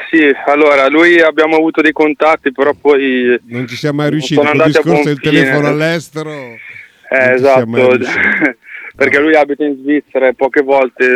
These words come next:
Speaker 1: ha una villa a Serra Mazzoni anche, eh, su, nel Modenese, su in montagna, però raramente è lì, e quando sta lì sta lì pochi giorni nel weekend, quindi è un po' complicato, però insomma ci proveremo.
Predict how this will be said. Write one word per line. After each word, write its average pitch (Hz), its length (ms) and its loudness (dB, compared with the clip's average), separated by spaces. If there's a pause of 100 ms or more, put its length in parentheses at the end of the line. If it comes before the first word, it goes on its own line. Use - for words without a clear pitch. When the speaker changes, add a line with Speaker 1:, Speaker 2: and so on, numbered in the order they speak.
(160)
Speaker 1:
ha 139 200 4
una 156 220 0
villa 156 280 2
a 143 140 0
Serra 147 220 0
Mazzoni 143 600 0
anche, 123 760 0 (580)
eh, 120 440 2 (100)
su, 139 100 -4
nel 135 320 0
Modenese, 135 720 0
su - 80 -10
in 131 140 0
montagna, 127 680 -2
però 127 500 2 (680)
raramente 143 580 0
è 131 40 2
lì, 135 140 2
e 123 100 2
quando 135 340 -2
sta 131 140 -2
lì 135 220 0
sta 131 100 -2
lì 120 120 -4
pochi 123 280 -6
giorni 127 560 -2
nel 117 140 -8
weekend, 120 540 -6
quindi 120 200 -10
è 117 40 -6
un 120 120 -8
po' 131 460 2
complicato, 135 560 -4
però 120 200 -4
insomma 117 280 -10
ci - 120 -20
proveremo. 117 420 -6